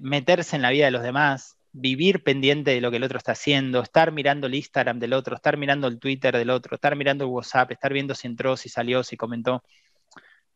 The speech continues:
Eso lo único que hace es robarte energía. Y por último, si bien hay muchas cosas más, estos son unos ejemplos, meterse en puteríos, en chusmeríos, en chismes.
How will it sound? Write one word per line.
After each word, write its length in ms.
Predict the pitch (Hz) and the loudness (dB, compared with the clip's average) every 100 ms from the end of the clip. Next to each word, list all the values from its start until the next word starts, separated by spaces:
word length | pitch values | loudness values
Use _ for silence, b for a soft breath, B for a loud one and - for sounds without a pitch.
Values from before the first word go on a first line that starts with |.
| _ | _
Eso 460 | 165 - 165 151 - _ _ _ _ - | -6 -2 0 0 -4 _ _ _ _ -6
lo 160 | 123 | 0
único 340 | 135 196 175 156 | 2 2 2 4
que 140 | 135 | 4
hace 300 | 147 - 139 | 2 0 -4
es 140 | 120 127 | -4 -6
robarte 500 | 127 127 131 131 123 | -2 2 2 0 -4
energía. 540 | 117 113 113 104 - b b b - | -6 -6 -8 -6 -8 b b b -6
Y 120 | 156 | 0
por 180 | 147 165 | 4 4
último, 560 | 185 175 170 165 165 _ _ _ _ _ | 4 0 0 -2 -4 _ _ _ _ _
si 220 | 170 - | -6 0
bien 160 | 135 165 | 4 4
hay 80 | 156 | 2
muchas 320 | 160 - 143 | -2 -4 -4
cosas 260 | 151 - 135 | -4 -4 -2
más, 240 | 156 151 | -2 -2
estos 180 | 147 135 | -6 -6
son 140 | 135 | -8
unos 260 | 135 131 151 | -6 -6 -6
ejemplos, 580 | 147 156 147 160 151 - _ _ _ _ _ | -6 -6 0 0 0 -6 _ _ _ _ _
meterse 460 | 131 123 151 - | -2 2 0 0
en 80 | 143 | -8
puteríos, 580 | 131 123 123 135 127 120 | -8 -4 -2 0 -2 -4
en 100 | 123 | -8
chusmeríos, 680 | - 117 123 120 127 123 - | -8 -8 -6 -2 0 -2 -2
en 140 | 120 | -8
chismes. 600 | - 165 135 135 123 - | 0 0 0 0 -2 -4